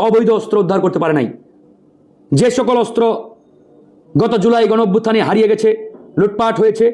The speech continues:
ছিনতাই হয়েছে, এই অস্ত্রগুলো টু পার্সেন্টও উদ্ধার হয় নাই। এই অস্ত্রগুলো কাদের কাছে আছে?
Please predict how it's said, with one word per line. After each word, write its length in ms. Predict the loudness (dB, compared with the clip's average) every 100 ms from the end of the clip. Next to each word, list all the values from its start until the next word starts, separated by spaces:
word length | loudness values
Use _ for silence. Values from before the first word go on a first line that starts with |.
| -4 -20 -20 -6
ছিনতাই 380 | -2 0 2 2
হয়েছে, 240 | 2 0 -2 -4 -18 _ _ _ _ _ _ _
এই 120 | 0 2
অস্ত্রগুলো 340 | 0 0 2 2 0
টু 80 | -2 -2
পার্সেন্টও 340 | -4 -2 0
উদ্ধার 200 | 0 0 0
হয় 100 | 0
নাই। 100 | -4 -6 -20 -20 -20 -20 -20 -20 -2
এই 60 | 0 0
অস্ত্রগুলো 320 | 0 0 0
কাদের 200 | 0 -2 0
কাছে 140 | 0
আছে? 180 | 0 0